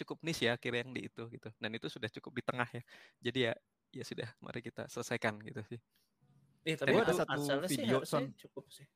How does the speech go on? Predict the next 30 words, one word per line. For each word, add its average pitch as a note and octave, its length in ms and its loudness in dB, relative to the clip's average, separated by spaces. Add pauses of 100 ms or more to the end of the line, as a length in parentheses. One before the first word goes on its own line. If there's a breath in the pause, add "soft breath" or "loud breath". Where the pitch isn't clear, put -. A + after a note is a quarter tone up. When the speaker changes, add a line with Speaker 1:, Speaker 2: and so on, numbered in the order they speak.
(120)
Speaker 2:
Kenapa? A#2 260 0 (180)
Speaker 3:
Eh, C3+ 80 -4
sorry. A2+ 240 0
Speaker 2:
Kenapa, C#3 180 4 (100)
Dan? - 40 -16 (140)
Speaker 3:
Eh, C#3 100 6
gua D#3 160 2
ada - 80 -6
satu D#3 140 0
video C#3 240 0
yang C#3+ 80 2
menarik, B2+ 260 0
Son. A2 320 -6
Eh, A#2 320 2
video D3 240 6
lu F3 80 6
Speaker 2:
Hmm. E3+ 60 0
Speaker 3:
nih, C#3+ 120 -4 (220)
eh, A2+ 240 0
gua - 120 0
pernah C#3 240 2
nonton B2 160 -2
lu A#2+ 280 0 (140)
nge-review A#2 480 0
sebuah A2+ 260 0
game, A2+ 280 0 (560)
eh, A2 520 2 (160)
di A2+ 220 -4
T - 80 -8
L G#2+ 140 -2